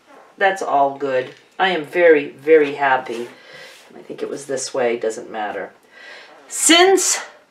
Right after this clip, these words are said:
I'm happy, I'm going to end on this note. So next time, and I might put some of this together, you know, before the next episode,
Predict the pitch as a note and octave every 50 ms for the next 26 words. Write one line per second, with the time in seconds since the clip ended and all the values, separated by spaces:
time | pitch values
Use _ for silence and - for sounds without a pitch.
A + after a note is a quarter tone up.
0 | _ _ _ _ G3 A3 A3+ A3+ G#3 G3+ - A3+ G#3 E3+ D#3+ D#3+ - G3+ G#3 A3+
1 | A#3+ A#3+ - - D3+ D3+ D3 D#3+ D#3 D#3+ E3 D#3 E3+ - - E3 E3 F3 F#3+ G3+
2 | G3+ G3+ - D3 D3 C#3+ C#3 D3 E3 F#3 F#3 - - - - _ E3 D#3+ D#3+ F3
3 | E3+ D3 B2+ A#2 - - - - - - - - - - - - - _ - -
4 | A3+ G3+ G3 G3+ A3+ B3+ B3 - - - - B3+ B3+ B3 B3 B3 B3 B3+ B3 -
5 | G#3 A3 A3+ A#3+ C4+ C#4 D4+ D4 - - D#4+ D#4+ - - D4 C#4 C4+ B3+ G#3 G3+
6 | B3 B3 - - - G3 F3 G#3+ G3+ G3 F3+ E3+ D#3+ D#3+ D#3+ D#3+ - _ - _
7 | _ _ _ _ _ _ _ F3+ F3 D#3+ D#3 E3 E3 - G#3+ G3+ F3 F3 F#3+ F#3+
8 | F#3 - - - - F3+ F#3+ F#3 F3+ E3+ - - D#3+ C#3+ C#3 C3+ C3+ -